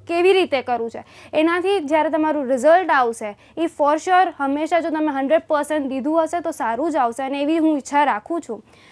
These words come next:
તો ત્યારે તમે ચોક્કસપણે તમારી આગળનું જે ફ્યુચર હશે કે તમારી આગળની જે, અ, ભાગદોડ હશે એ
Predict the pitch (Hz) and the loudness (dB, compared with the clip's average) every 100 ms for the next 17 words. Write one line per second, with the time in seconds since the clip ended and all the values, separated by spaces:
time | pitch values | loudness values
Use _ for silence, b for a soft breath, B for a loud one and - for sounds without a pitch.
0 | b - 330 330 - 294 277 285 370 330 | b -2 2 2 0 0 2 4 2 0
1 | 311 320 302 294 330 339 320 302 339 b | -2 -2 -4 -2 -2 -2 -4 -4 -6 b
2 | b b 294 294 302 359 - - 294 349 | b b -4 0 2 0 -2 0 2 2
3 | 381 392 339 370 - 311 302 339 330 285 | 2 0 0 -2 0 -2 2 2 2 2
4 | 302 302 302 320 320 269 277 339 359 349 | -4 -4 -2 0 0 0 2 2 2 0
5 | 370 370 B B B - 277 277 233 294 | -2 -2 B B B 0 2 2 2 2
6 | 277 294 415 381 285 285 - 330 | 4 6 6 6 0 -4 -2 -2